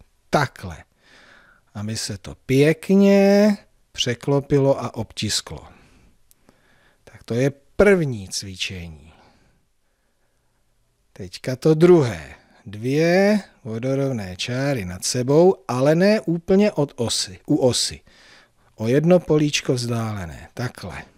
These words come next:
No a kontrola, když se to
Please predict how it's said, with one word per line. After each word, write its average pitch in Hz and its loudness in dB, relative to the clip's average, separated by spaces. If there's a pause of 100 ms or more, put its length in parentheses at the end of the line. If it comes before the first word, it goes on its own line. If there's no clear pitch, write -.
(880)
No 117 -4
a 104 -10
kontrola, 151 2 (200)
když 123 -4
se - -2
to 160 2